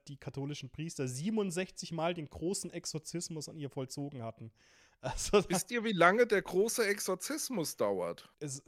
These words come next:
Speaker 1: zwei Stunden, drei Stunden, keine Ahnung.
Speaker 2: Min-, mindestens. Das sind mehrere Gebete, äh,
Speaker 1: Oh Gott.
Speaker 2: das ist, äh,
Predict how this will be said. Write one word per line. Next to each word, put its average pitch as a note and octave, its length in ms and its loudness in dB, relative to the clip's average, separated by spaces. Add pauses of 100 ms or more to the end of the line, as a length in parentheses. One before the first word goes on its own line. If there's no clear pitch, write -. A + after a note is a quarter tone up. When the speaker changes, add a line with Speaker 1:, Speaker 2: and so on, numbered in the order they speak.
Speaker 1:
zwei D3 220 0
Stunden, G#3 400 -2
drei E3+ 180 2
Stunden, A3+ 300 -6
keine D#3 240 -2
Ahnung. F#3+ 340 -4 (300)
Speaker 2:
Min-, F3+ 320 4
mindestens. E3+ 680 4
Das C#3 180 -2
sind E3+ 180 -2
mehrere F3 480 0
Gebete, D#3+ 580 0
äh, C#3 800 4
Speaker 1:
Oh - 20 4
Gott. A#2+ 120 2
Speaker 2:
das D3+ 120 -2
ist, F3+ 160 -4 (160)
äh, F#3+ 160 -2